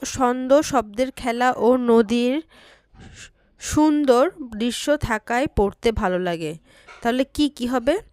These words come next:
এই যে উমা নাম্বারের আনসার, কবিতাটি ছন্দ শব্দের খেলা ও নদীর সুন্দর দৃশ্য থাকায়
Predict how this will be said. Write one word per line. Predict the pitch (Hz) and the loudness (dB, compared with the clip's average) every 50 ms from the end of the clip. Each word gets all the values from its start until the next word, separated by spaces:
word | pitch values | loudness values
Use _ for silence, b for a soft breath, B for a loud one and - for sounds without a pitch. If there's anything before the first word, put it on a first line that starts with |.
| _ _ _ _ _ _ _ _ - - _ | _ _ _ _ _ _ _ _ -20 -20 _
এই | - - 233 254 262 254 226 | -4 2 4 6 6 6 4
যে | 202 233 269 302 | 4 2 4 4
উমা | 311 269 247 233 | 4 4 2 2
নাম্বারের | 233 226 226 226 240 247 262 | 2 0 0 0 2 2 2
আনসার, | 254 220 214 220 - - 262 262 302 - | 2 0 0 -4 -6 -4 -2 -2 -2 -4
কবিতাটি | - - 262 240 220 240 240 - - 240 240 - _ - 277 302 339 359 320 - _ b b b b b b b b _ | 2 4 6 6 6 4 0 -2 -2 -4 -4 -4 _ 0 2 2 2 2 0 -2 _ b b b b b b b b _
ছন্দ | - - 240 240 226 240 254 254 254 240 277 294 320 359 | 2 4 6 6 6 4 4 2 4 6 8 8 8 6
শব্দের | 359 - - 254 233 226 214 208 208 214 262 277 269 - - | 4 2 4 4 4 4 4 0 2 2 4 4 2 0 -6
খেলা | - 247 233 226 233 233 233 247 269 302 311 - - - | -4 -2 -2 0 0 0 2 2 2 2 0 -2 0 4
ও | 214 214 240 254 | 6 8 8 8
নদীর | 247 240 240 233 220 226 254 254 | 6 6 4 4 4 2 -2 -2
সুন্দর | - - - - 277 285 277 277 277 302 294 | -2 -4 -2 0 0 0 0 4 4 4 4
দৃশ্য | 226 202 226 226 214 - - - 277 | 4 2 -2 -4 -4 -2 0 2 2
থাকায় | 277 - 226 220 202 - _ - 226 226 240 294 | 2 2 -2 -6 -6 -6 _ -6 -4 -2 -2 -2